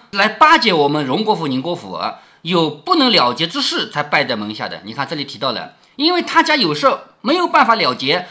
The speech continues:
要依靠我们宁国府、荣国府的权势，所以才拜在我们门下做了门客。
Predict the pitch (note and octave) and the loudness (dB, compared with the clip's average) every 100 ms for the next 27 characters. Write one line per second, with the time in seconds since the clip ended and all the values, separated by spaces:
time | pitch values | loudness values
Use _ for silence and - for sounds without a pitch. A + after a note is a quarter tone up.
0 | - B3 C4 D4+ G#4 - A#3 D#3 C3+ D#3+ | -2 2 2 0 0 2 4 2 0 0
1 | F#3 - D#3+ C4 A#3 A3+ F#3 D3 G#3 A#3+ | -2 -2 0 0 0 -2 -2 -2 -2 -2
2 | A#3+ E3 D3+ - B2+ A#2 F#3 D4+ A3+ - | -4 -6 -8 -6 -4 -2 -4 -4 -6 -10
3 | - G3+ A3 F3+ F3 D#4 C4+ E3 C#3+ B2 | -8 -6 -2 -2 0 2 2 2 0 -2
4 | A#2+ A2+ A#2 B2 D3 D#3 B2 A2+ G#2+ A#2 | -2 -4 -4 -4 -4 -4 -4 -4 -8 -8
5 | A#2 | -8